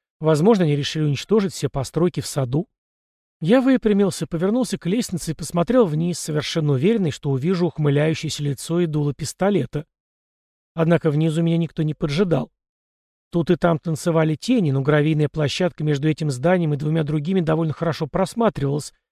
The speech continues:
в дрожащих отцветах пламени. Я надеялся, что сектанты либо собрались где-нибудь, чтобы понаблюдать за огненным представлением, либо вообще ушли. Убрав глок в кобуру,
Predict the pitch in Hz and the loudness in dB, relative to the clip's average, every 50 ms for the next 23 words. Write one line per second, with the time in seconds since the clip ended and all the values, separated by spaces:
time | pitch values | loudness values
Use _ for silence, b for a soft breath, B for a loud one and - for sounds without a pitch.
0 | _ _ - 156 143 160 151 139 123 147 165 156 - - 156 - - 240 202 170 | _ _ -6 0 2 2 4 4 4 2 2 0 0 -2 -6 -6 -6 -2 0 0
1 | 143 - - 147 - - - - - 214 226 208 151 123 123 131 147 - _ _ | 0 0 -4 -6 -4 -4 -6 -4 0 2 4 4 4 2 0 -2 -4 -6 _ _
2 | _ _ _ _ _ _ _ _ _ _ _ _ _ _ _ _ _ _ - 143 | _ _ _ _ _ _ _ _ _ _ _ _ _ _ _ _ _ _ -2 2
3 | 170 165 165 160 151 151 175 180 156 - - 135 - - 147 - - 160 - - | 2 4 4 2 2 2 2 0 0 0 -4 -10 -8 -8 -10 -8 -8 -8 -4 -2
4 | 175 165 147 - 156 156 151 147 - - 160 143 147 147 165 220 208 196 180 165 | -2 -2 0 -2 -2 -4 -4 -4 -6 -6 -2 0 0 2 2 0 0 -2 -2 -2
5 | 147 147 143 131 127 - - 160 131 - - 151 156 143 156 156 151 156 147 127 | 0 -2 -2 -4 -8 -10 -10 -10 -8 -6 -2 -2 -2 -2 0 0 0 0 0 0
6 | 151 156 156 143 156 151 151 135 - 151 - - - 151 147 143 151 190 226 208 | 0 0 0 0 -2 -4 -4 -4 -4 -8 -10 -8 -6 -4 -2 0 2 2 2 2
7 | 175 147 - _ _ _ _ _ _ _ - 254 311 247 240 202 180 170 165 - | 0 -2 -4 _ _ _ _ _ _ _ 0 2 4 6 6 4 4 4 2 0
8 | - - - 180 180 175 - - 156 147 151 - _ _ _ _ _ _ _ _ | -2 -2 0 0 0 0 -2 -4 -4 -4 -4 -6 _ _ _ _ _ _ _ _
9 | _ _ _ _ _ _ _ _ _ _ _ _ _ _ - 165 160 147 156 160 | _ _ _ _ _ _ _ _ _ _ _ _ _ _ -4 -2 0 2 4 4
10 | 156 143 131 135 160 160 156 139 - - - - 151 143 151 156 185 214 - | 4 4 2 2 2 2 2 0 -2 -8 -8 -6 -2 0 0 0 0 0 -2